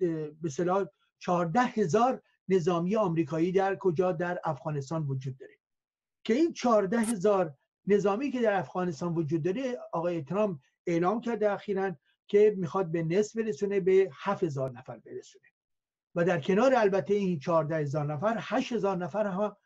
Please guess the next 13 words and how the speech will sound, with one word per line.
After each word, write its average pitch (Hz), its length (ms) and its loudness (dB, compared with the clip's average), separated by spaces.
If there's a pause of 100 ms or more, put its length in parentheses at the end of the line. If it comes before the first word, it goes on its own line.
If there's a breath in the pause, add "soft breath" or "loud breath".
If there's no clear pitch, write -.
هستن 196 340 -4
کسانی 190 380 -4
که 202 280 4 (320 soft breath)
مربوط 170 460 -2
به، 196 220 6
به 175 120 0
اصطلاح 165 460 -2 (320 loud breath)
پیمان 170 400 2
آتلانتیک 165 720 -2
شمالی 147 480 -4
همون 185 380 -2 (240)
ناتو 160 360 -2
هستن. - 340 -12